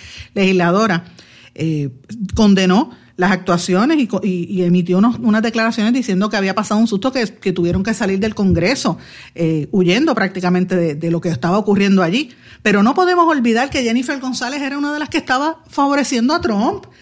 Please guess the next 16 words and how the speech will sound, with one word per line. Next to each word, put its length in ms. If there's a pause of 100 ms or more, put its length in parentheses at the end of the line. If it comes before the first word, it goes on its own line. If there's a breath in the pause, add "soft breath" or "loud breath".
(140)
era 200
de 60
las 140
que 80
estaba 260
con 240
Trump. 460 (260 loud breath)
¿Dónde 420
están 440
todos 240
los 180
demás 380
que 100
favorecían 640
a 140
Trump? 280